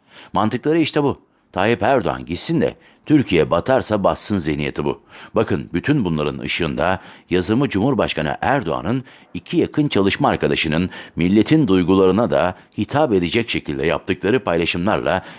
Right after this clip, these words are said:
yazımı noktalamak istiyorum. Cumhurbaşkanlığı Devlet Denetleme Kurulu Başkanı Yunus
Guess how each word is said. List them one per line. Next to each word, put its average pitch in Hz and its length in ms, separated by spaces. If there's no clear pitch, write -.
yazımı 95 420
noktalamak 92 500
istiyorum. 71 400
Cumhurbaşkanlığı 147 720
Devlet 135 320
Denetleme 131 400
Kurulu 87 380
Başkanı 85 440
Yunus 120 320